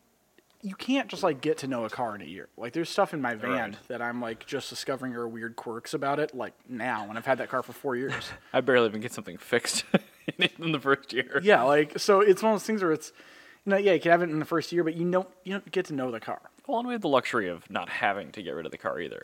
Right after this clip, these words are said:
Speaker 1: And that's true. And I think an-, another thing that's also very important about cars is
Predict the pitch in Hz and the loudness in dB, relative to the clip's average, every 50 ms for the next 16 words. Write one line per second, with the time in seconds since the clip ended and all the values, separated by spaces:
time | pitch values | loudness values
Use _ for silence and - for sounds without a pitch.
0 | - - 185 180 170 143 - - - 143 120 131 147 160 165 160 - 196 185 165 | -6 -2 2 2 2 2 0 0 0 0 2 2 4 4 4 4 4 0 -4 -4
1 | - - 160 147 143 135 143 139 131 135 131 - 143 131 131 120 117 - - 123 | 0 2 2 4 4 2 2 2 2 2 0 -2 -2 -2 -2 -2 -4 -4 -4 -4
2 | 120 113 - 127 113 113 113 107 104 104 110 - _ _ _ _ - 123 113 - | -4 -4 -4 -6 -4 -4 -4 -4 -4 -4 -6 -10 _ _ _ _ -12 -10 -6 -4
3 | 123 110 80 101 113 - - - 123 127 123 117 98 - - 120 117 117 113 - | -4 -4 -4 -6 -10 -12 -12 -10 -8 -6 -4 -4 -6 -6 -6 -6 -6 -6 -6 -8
4 | - 120 123 117 - - | -8 -8 -8 -8 -8 -12